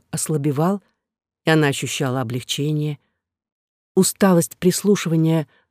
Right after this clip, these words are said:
с возрастающим вниманием к этому пению, замирающему в пространстве, причиняла ей изнеможение, во время которого она ничего не могла расслышать.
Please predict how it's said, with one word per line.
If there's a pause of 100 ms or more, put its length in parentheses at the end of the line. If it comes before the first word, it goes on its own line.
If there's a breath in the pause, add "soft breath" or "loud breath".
с
возрастающим
вниманием
к
этому
пению, (520 soft breath)
замирающему
в
пространстве, (680)
причиняла
ей
изнеможение, (520 soft breath)
во
время
которого
она
ничего
не
могла
расслышать.